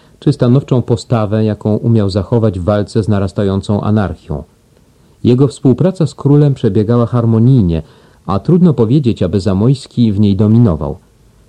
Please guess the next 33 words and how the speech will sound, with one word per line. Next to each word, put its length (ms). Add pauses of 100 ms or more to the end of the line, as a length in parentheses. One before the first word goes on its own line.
(120)
Batory 360
nie 140
należał 380
zresztą 420
do 120
ludzi, 340
którzy 680
daliby 420
sobą 320
rządzić. 580 (1400)
Zarówno 400
króla, 420
jak 220
i 40
jego 220
przyjaciela 600
obrzucano 500
też 180
błotem 460
za 100
doprowadzenie 640
do 100
ujęcia 540
i 100
kaźni 460
Samuela 460
Zborowskiego. 800 (760)
Ścięcie 460
dumnego 420
Banity 460
na 160
dziedzińcu 500
wawelskim, 680